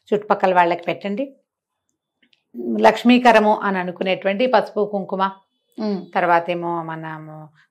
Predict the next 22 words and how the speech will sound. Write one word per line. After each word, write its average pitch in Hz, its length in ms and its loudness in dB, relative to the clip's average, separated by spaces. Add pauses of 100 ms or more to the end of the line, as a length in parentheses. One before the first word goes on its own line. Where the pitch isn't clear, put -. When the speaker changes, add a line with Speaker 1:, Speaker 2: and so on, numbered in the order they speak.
Speaker 1:
పళ్ళు, 190 260 4
పువ్వులు 185 520 -2 (840)
అలాంటివి 214 460 2
వాయనం 175 440 2
ఇవ్వండి. 151 440 -10 (260)
Speaker 2:
ఓకే. - 220 -12 (260)
Speaker 1:
ఒకవేళ 233 300 8
మీరు 208 420 4
నోముగా 233 460 6
చేసుకుంటే 254 420 0
మీ 294 140 0
ఇంట్లలో 254 540 6
ఏ 226 300 6
రకమైన 220 380 2
విధానం 185 440 -2
ఉందో 208 260 2 (280)
Speaker 2:
ఆ 285 40 4
Speaker 1:
ఆ 254 40 2
Speaker 2:
రకం. 220 200 6
Speaker 1:
విధానాన్ని 202 560 2
చక్కగా 214 440 2
పాటించుకోవచ్చు. 196 840 0